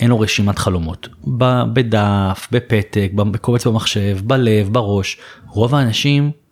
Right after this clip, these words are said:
שומרים את זה לעצמם, בינם לבין עצמם. מה זה עוזר?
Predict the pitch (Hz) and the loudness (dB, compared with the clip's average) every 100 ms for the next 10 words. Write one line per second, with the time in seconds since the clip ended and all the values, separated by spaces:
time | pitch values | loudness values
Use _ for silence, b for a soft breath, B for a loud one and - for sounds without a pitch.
0 | _ _ - - 113 135 110 98 - 107 | _ _ -12 -4 0 2 2 0 0 0
1 | 101 101 - - 104 101 120 110 110 - | 0 0 -6 -6 -2 2 2 2 0 0
2 | 104 95 90 - B B B - 107 127 | -2 0 -2 -8 B B B -4 0 0
3 | 117 123 | 2 0